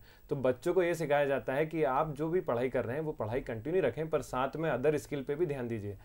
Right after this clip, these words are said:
अदर स्किल में अब जैसे बंसल ग्रुप है तो बंसल ग्रुप में अलग-अलग एक्टिविटीज़ होती रहती हैं और वहाँ पे आपके जो कॉलेज वगैरह में है,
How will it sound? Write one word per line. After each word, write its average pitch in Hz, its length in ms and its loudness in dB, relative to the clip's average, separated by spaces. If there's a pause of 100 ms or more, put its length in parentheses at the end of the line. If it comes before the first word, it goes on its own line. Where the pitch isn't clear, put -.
(300)
अदर 160 200 4
स्किल 175 240 2
में 180 120 2
अब 156 100 0
जैसे 160 160 0
बंसल 151 300 0
ग्रुप 139 280 2
है 127 60 2
तो 123 100 -2
बंसल 131 300 -2
ग्रुप 156 220 -2
में 160 100 0
अलग-अलग 151 400 2
एक्टिविटीज़ 151 520 -2
होती 139 220 0
रहती 120 280 0
हैं 180 160 -6 (280)
और 147 240 8
वहाँ 135 280 0
पे 180 240 2
आपके 147 380 0
जो 156 120 -2
कॉलेज 147 300 0
वगैरह 147 280 2
में 131 140 -4
है, 160 140 -6